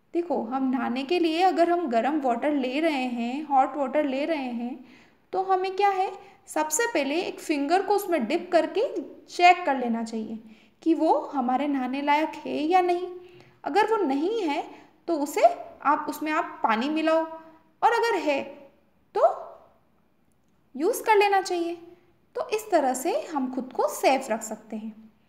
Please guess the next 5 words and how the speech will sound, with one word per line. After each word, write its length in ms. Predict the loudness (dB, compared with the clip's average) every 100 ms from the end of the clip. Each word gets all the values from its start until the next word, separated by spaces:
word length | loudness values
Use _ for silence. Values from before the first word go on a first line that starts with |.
| _ _ _ _ -8
Check 580 | 0 2 0 -8 -2 6
how 300 | 6 6 6
hot 440 | 6 6 0 -2 4
your 140 | 4
food 340 | 2 -2 -4